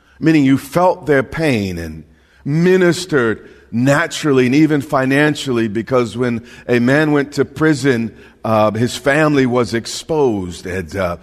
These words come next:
they needed not only prayers, they needed resources, but you suffered along with those in prison. So parents, children, and, and husbands and wives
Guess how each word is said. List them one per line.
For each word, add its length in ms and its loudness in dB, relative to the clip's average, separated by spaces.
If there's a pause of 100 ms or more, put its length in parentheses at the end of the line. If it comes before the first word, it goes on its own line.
(280)
they 260 2
needed 320 2
not 160 2
only 220 0
prayers, 600 0
they 120 0
needed 240 2
resources, 680 0
but 180 0
you 120 0
suffered 500 -2
along 600 0 (260)
with 280 0
those 320 2
in 240 -2
prison. 500 0
So 220 -4
parents, 680 -2
children, 680 -2
and, 200 -4 (220)
and 160 -2
husbands 640 -2
and 180 -2
wives 460 0